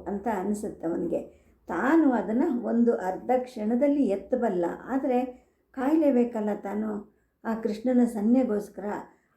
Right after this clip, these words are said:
ಅವನು ಸನ್ನೆ ಮಾಡ್ತಾನೋ ಇಲ್ವೋ, ತಾನಂತೂ ಆ ಸನ್ನೆಗೆ ಕಾಯಲೇಬೇಕು ಅಂತೇಳಿ ಅರ್ಜುನ ಅಂದ್ಕೊಳ್ತಾನೆ. ಇನ್ನು ದುರ್ಯೋಧನ ಸ್ಪರ್ಧೆಗೆ ಬಂದಾಗ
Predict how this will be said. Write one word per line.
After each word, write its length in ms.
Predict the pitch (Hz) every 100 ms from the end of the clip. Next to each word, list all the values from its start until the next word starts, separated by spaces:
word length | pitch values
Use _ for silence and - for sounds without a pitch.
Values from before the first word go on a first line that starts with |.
| -
ಅವನು 200 | 233 214
ಸನ್ನೆ 360 | - 185 220 214
ಮಾಡ್ತಾನೋ 640 | 170 165 247 320 285 277 285
ಇಲ್ವೋ, 260 | 214 190 170
ತಾನಂತೂ 540 | 185 226 277 240 349 392 - _ _
ಆ 80 | 226 240
ಸನ್ನೆಗೆ 460 | 240 233 262 302 294
ಕಾಯಲೇಬೇಕು 840 | - 208 254 320 269 233 214 220 190 - _ _ 226
ಅಂತೇಳಿ 400 | 220 226 220 233
ಅರ್ಜುನ 360 | 208 185 233 330 - - _
ಅಂದ್ಕೊಳ್ತಾನೆ. 640 | 285 311 - 175 - 147 139 - _ _ _ -
ಇನ್ನು 260 | 359 330 311 294 - - - 226
ದುರ್ಯೋಧನ 540 | 277 320 302 269 254
ಸ್ಪರ್ಧೆಗೆ 560 | 247 - 240 214 247 233
ಬಂದಾಗ 460 | 220 208 214 202